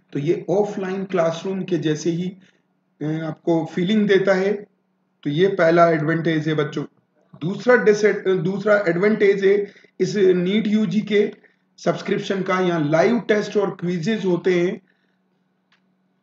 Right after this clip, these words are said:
जिससे आप अपनी performance को evaluate कर सकते हैं बच्चों, आपकी preparation किस direction में आगे बढ़ रही है और आपका rank कहाँ stand करेगा नीट यूजी में,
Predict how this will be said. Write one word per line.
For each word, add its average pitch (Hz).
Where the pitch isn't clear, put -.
जिससे 165
आप 175
अपनी 208
performance 247
को -
evaluate 247
कर 247
सकते -
हैं 220
बच्चों, 208
आपकी 175
preparation 185
किस -
direction 185
में 190
आगे 175
बढ़ 170
रही 165
है 185
और 143
आपका 156
rank 165
कहाँ 185
stand 180
करेगा 160
नीट 170
यूजी 165
में, 165